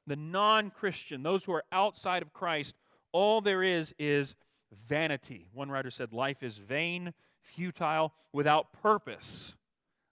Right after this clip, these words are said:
unless it is ordered around God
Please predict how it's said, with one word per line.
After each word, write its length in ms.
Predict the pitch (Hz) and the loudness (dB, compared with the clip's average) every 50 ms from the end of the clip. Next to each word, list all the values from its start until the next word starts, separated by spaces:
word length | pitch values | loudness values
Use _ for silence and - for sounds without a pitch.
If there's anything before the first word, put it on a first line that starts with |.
| _ _ | _ _
unless 400 | 131 123 120 123 131 131 - - | -10 -10 -8 -8 -8 -8 -8 -10
it 80 | 127 113 | -10 -10
is 140 | 110 101 _ - | -10 -12 _ -10
ordered 480 | 151 165 165 143 117 101 98 95 95 - _ _ _ _ - | -8 -6 -6 -6 -6 -6 -8 -8 -10 -16 _ _ _ _ -12
around 440 | 120 110 110 104 101 95 87 90 | -8 -6 -6 -6 -6 -8 -10 -6
God 460 | - 131 147 160 170 175 180 180 190 | -4 -2 0 0 0 -2 -2 -4 -6